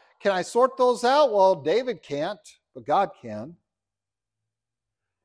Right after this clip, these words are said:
Can we sort out all of those assaults on our soul that circumvent us, that surround us? And, and not always,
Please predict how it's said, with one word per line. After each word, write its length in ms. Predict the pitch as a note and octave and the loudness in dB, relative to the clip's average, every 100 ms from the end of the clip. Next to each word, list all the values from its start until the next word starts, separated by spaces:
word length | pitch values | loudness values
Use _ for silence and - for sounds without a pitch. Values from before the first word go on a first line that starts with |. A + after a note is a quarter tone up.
| _ _ | _ _
Can 120 | - F#3+ | -8 -6
we 100 | F#3 | -8
sort 400 | - A3 C4+ B3+ | -2 4 4 4
out 180 | B3+ | 0
all 460 | A3+ G3 A#3 B3+ B3+ | 4 6 6 4 2
of 140 | A3+ | 0
those 600 | G3+ A3 G#3+ G#3 - - _ _ _ | 0 4 4 4 -2 -16 _ _ _
assaults 720 | D3+ - - A#3 G#3 - - - | -12 -6 4 6 6 -2 -12 -2
on 160 | E3+ | 0
our 180 | E3+ D#3+ | 2 0
soul 600 | - - A#3 G#3+ F3+ D#3+ - _ | -2 4 6 8 4 0 -12 _
that 140 | F#3 | -4
circumvent 1080 | F3+ - A3+ A3+ G3 E3+ C#3 B2+ D#3+ D#3+ D#3+ | -4 -6 -4 -4 -6 -10 -14 -4 -2 -2 0
us, 320 | D#3 C3+ - - _ _ | 0 0 -6 -18 _ _
that 120 | E3 | -6
surround 540 | D#3 E3+ D#3+ F#3 A3+ F#3 | -6 -4 2 4 4 0
us? 240 | D3 - | -2 0
And, 160 | F#3 E3 _ _ | -4 -4 _ _
and 280 | A#3 G#3 F#3+ _ _ _ _ _ | 0 0 -2 _ _ _ _ _
not 280 | E3 F#3 A3 | -2 2 4
always, 880 | B3 C#4+ D4 F3+ A#2 - - - | 6 6 6 2 0 -8 -16 -18